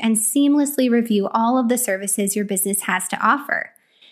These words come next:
Conversely, if your new offering isn't a complementary service and feels more separate from your current offerings,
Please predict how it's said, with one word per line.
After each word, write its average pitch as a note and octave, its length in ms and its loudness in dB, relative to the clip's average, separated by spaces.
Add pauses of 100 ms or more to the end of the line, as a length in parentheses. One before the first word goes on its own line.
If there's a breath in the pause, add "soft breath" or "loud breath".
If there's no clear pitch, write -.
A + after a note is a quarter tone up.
(100)
Conversely, A#3 840 2
if A#3 160 0
your A#3 120 4
new C4 280 4
offering A#3+ 640 0
isn't C4+ 420 4
a A3+ 60 0
complementary G3+ 680 0
service G3+ 520 -2
and A#3 200 2
feels D#4 400 2
more B3 240 2
separate A#3 720 -2
from A#3 140 4
your A3 160 2
current G#3+ 360 0
offerings, B3 680 0